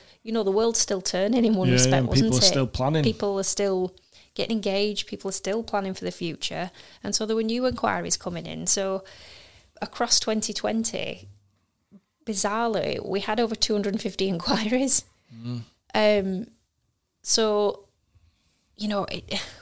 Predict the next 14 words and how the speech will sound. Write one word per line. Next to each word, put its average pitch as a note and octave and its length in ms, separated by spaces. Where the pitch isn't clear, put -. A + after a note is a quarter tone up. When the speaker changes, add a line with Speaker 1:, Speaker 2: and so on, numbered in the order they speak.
Speaker 1:
well, G#3+ 180
th-, - 160
that G#3+ 240
was A3+ 160
a, E3+ 200
that A3+ 180
gave F#3 280
us A3 220
massive F3 380
reassurance, E3 640
didn't G3 300
it? F#3 180
Speaker 2:
Yeah. D#3 220
Speaker 1:
Because F3 280